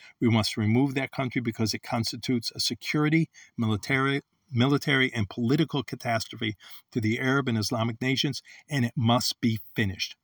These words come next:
end quote. He also added, quote, "What happened on October seventh is just the first time. There will be a second and a third and a fourth because we have determination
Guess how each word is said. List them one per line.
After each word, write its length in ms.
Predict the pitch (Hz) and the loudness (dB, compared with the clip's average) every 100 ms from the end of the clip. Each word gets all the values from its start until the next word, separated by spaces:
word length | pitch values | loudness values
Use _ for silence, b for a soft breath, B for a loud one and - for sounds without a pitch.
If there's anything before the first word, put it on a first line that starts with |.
| _ - | _ -4
end 160 | 110 | -4
quote. 280 | 95 - 87 - _ _ B B B B | -4 -8 -12 -16 _ _ B B B B
He 140 | - 139 | 2 6
also 320 | 185 190 - | 6 4 0
added, 380 | 113 107 110 - | 0 0 -4 -4
quote, 320 | - 107 107 | 0 0 -2
"What 160 | - 117 | -4 -4
happened 440 | - 170 180 180 | 0 0 2 2
on 120 | 165 147 | 2 0
October 340 | - 156 139 | -6 -4 -2
seventh 400 | - 147 135 - | 0 0 -2 -4
is 200 | 143 117 | -2 -2
just 520 | - - 151 156 - - | -2 0 0 2 -2 -4
the 100 | 107 | -8
first 560 | - - 127 127 - | -8 2 4 4 0
time. 400 | - 143 98 98 - B B B | -4 -4 -2 -6 -12 B B B
There 100 | 165 | 6
will 80 | 139 | 6
be 160 | 131 123 | 6 4
a 40 | |
second 520 | - - 120 123 101 B - | 4 4 2 -4 -8 B 0
and 200 | 165 156 | 4 4
a 40 | |
third 360 | 160 139 104 101 B - | 4 0 0 -2 B 2
and 180 | 175 208 | 6 6
a 60 | |
fourth 320 | - 131 113 - | 6 2 0 0
because 280 | 123 123 104 | 0 0 4
we 140 | 131 | 6
have 140 | 151 113 | 6 4
determination 800 | 107 - 139 127 123 - 143 | -2 -2 -2 0 0 0 -2